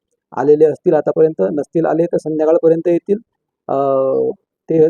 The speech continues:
तुम्ही विथड्रॉ करू शकता, ते पैसे तुम्ही काढू शकता. ही अपडेट तुम्हाला या ठिकाणी द्यायची होती. महाराष्ट्रामध्ये, अ, पैशाचा पाऊस, अ, हे जे थंबनेल आहे, हे सध्या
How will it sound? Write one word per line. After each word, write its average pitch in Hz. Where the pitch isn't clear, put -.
तुम्ही 156
विथड्रॉ 147
करू 160
शकता, 185
ते -
पैसे 135
तुम्ही 151
काढू 131
शकता. 139
ही 139
अपडेट 139
तुम्हाला 151
या 151
ठिकाणी 151
द्यायची 143
होती. 185
महाराष्ट्रामध्ये, 165
अ, 139
पैशाचा 170
पाऊस, 180
अ, 147
हे 135
जे 147
थंबनेल 165
आहे, 170
हे 160
सध्या 156